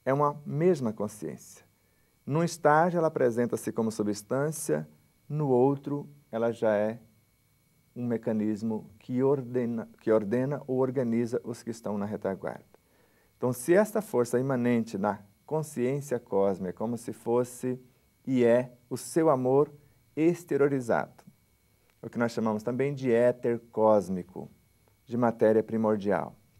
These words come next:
Então, essa, vamos falar assim, esse oceano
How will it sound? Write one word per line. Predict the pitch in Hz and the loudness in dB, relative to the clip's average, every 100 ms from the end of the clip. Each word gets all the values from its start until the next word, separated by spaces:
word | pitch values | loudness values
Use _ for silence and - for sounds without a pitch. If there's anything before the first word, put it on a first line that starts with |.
| _ _ _ _ _ | _ _ _ _ _
Então, | 113 120 | 0 2
essa, | 160 - - 143 123 87 - _ _ _ _ _ _ _ _ _ _ _ _ _ _ | 0 -2 2 4 4 2 -8 _ _ _ _ _ _ _ _ _ _ _ _ _ _
vamos | 110 | 0
falar | 120 113 | 6 6
assim, | 117 | 6
esse | 147 175 - | 2 2 4
oceano | 175 170 - 160 175 185 135 104 | 2 2 2 4 4 2 0 -2